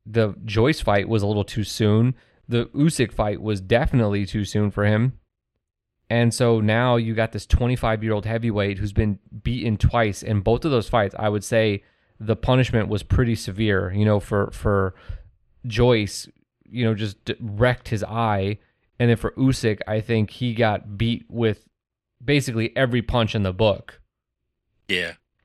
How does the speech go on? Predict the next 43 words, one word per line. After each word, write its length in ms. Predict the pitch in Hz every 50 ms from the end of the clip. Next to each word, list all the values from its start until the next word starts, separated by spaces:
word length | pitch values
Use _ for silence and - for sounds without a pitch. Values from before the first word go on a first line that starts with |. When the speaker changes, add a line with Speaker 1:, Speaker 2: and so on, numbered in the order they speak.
| _ _ - -
Speaker 1:
Minus 300 | 117 110 113 - 165 127
Speaker 2:
Well, 80 | 101
Speaker 1:
a 20 | 95
low 80 | 92
blow. 260 | 87 87 - - - - - _ _ _ _ _ _ _ _ _ _ _ _ _ _ _ _ _ _ _
Speaker 2:
it, 160 | 170 143 - - _
but 120 | 170 143 - _
it's 220 | 180 156 - -
like 180 | 156 143 139 -
he 240 | - - - 165 151
wasn't 540 | 139 131 127 135 135 135 165 147 131 110 - _ _ _ _ _ _ _ _ _
that 260 | - 117 127 120 - - _ _ _ _ _ _ _ _ _ _ _ _
good, 420 | - 110 110 160 196 151 104 85 - - _ _
<laughs> 180 | _ _ _ _
you 240 | 131 - - 170 151 - - 147 -
know? 300 | 139 139 107 117 160 156
So 380 | 131 135 - 147 123 110 104 - - - - - - - - - - _ -
they 80 | 127
stuck 320 | 117 - - - 170 - -
him 140 | 139 123
in 160 | 131 175 202 170
there 240 | 131 110 101 98
with 380 | 95 101 104 98 - _ 113 101
guys 400 | 120 117 120 120 123 117 - -
who 80 | - 117
were 160 | 98 95 90
better 400 | 80 - 98 113 180 185 120 85
than 200 | - 98 90 85
him, 180 | 90 95 98
and 320 | 104 110 110 110 110 - 104
this 220 | 110 107 - -
is 60 | 92
gonna 240 | 90 - 104 95 87
happen. 320 | - 104 - 180 165 - _ _ _ _ _ _ _ _ _ _ _ _ _ _ _ _ _ _ _
You 80 | 95 90
know, 60 | 92
he's 140 | 135 127 139
a 60 | 131
domestic 540 | - 147 117 120 135 123 - - 143 - -
level 300 | 123 123 117 113 107 110
U 160 | 110 110 104
K 240 | - - 117 110 104
guy, 240 | - - - 85